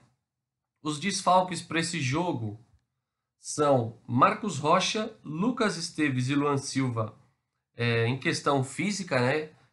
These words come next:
Estão aí com, tiveram contusões, estão recuperando. Gustavo Gomes, que tomou cartão vermelho no último jogo, e Danilo e Gabriel Veron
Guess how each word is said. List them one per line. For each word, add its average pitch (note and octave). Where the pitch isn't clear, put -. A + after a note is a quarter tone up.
Estão B2
aí A#2+
com, -
tiveram B2
contusões, B2
estão A2+
recuperando. D#3
Gustavo E3+
Gomes, C#3
que -
tomou D3
cartão C3+
vermelho A#2+
no B2+
último G3+
jogo, F3
e F3
Danilo G#3+
e F#3+
Gabriel F#3
Veron E3+